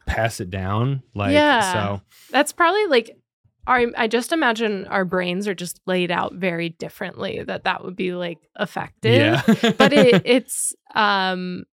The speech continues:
Speaker 2: it's interesting as it's, yeah, it seems like a very analytical
Speaker 1: Yeah.
Speaker 2: approach.
Speaker 1: If I was gonna write, like, an
Speaker 2: Right
Speaker 1: hour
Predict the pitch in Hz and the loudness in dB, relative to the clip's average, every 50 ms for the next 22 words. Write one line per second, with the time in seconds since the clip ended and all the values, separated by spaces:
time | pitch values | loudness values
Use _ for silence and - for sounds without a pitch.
0 | _ _ _ 233 226 - 262 262 247 247 226 214 196 180 196 190 180 - - - | _ _ _ -2 2 2 2 4 4 4 4 4 2 0 -2 -4 -4 -6 -12 -10
1 | - - 196 185 - - - - 233 220 220 226 220 196 185 165 180 185 185 180 | -2 0 0 0 0 -4 -4 -2 0 0 0 0 0 0 0 0 -2 -2 -2 -4
2 | - - 190 180 180 - - 170 - - - - - - - - - - 190 - | -6 -6 -8 -6 -6 -6 -8 -8 -8 -10 -10 -8 -8 -8 -8 -8 -10 -12 -14 -16
3 | _ _ _ _ _ _ _ _ _ 123 120 104 - 202 - - - - - - | _ _ _ _ _ _ _ _ _ 0 0 2 2 -2 -2 -2 -8 -8 -8 -12
4 | _ - 139 131 143 131 135 147 147 131 143 135 127 120 123 113 110 104 - 107 | _ -4 -2 0 2 2 4 4 4 4 2 2 2 2 2 2 2 0 -2 -2
5 | 104 98 101 95 98 104 107 104 98 | -2 0 0 0 0 0 0 0 0